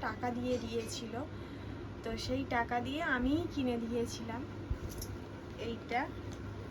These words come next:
এই টপটা, এই টপটা। সব শীতের কথা চিন্তা ভাবনা করে একটু ফুল হাতা নেওয়ার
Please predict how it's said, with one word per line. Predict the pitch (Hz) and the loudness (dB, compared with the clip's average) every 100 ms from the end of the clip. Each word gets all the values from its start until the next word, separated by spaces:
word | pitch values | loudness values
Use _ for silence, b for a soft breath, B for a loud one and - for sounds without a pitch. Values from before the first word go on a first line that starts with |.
| - | 0
এই | 247 247 | 0 2
টপটা, | 262 262 - - 277 311 - - - - - - - - - - - - - - - - - - - - - - - - - - - 101 - - - - - - - - | 2 2 2 2 2 2 -2 -4 -4 -6 -6 -6 -8 -8 -8 -6 -6 -6 -6 -6 -6 -6 -6 -6 -6 -6 -6 -4 -4 -4 -6 -6 -8 -6 -6 -8 -8 -8 -8 -8 -8 0
এই | 247 247 | 0 2
টপটা। | 262 233 - - 240 285 - - | 0 0 -2 -4 -4 -4 -6 -2
সব | 294 294 | 4 4
শীতের | - 277 254 285 285 | 4 -2 0 0 0
কথা | 277 262 294 277 | 0 0 0 0
চিন্তা | 269 247 254 | 0 0 0
ভাবনা | 254 254 262 269 | 0 2 2 2
করে | 277 | 0
একটু | 294 - | -2 -2
ফুল | - - 247 | -4 -2 0
হাতা | 233 208 214 | 0 -2 -4
নেওয়ার | 220 220 | -4 -2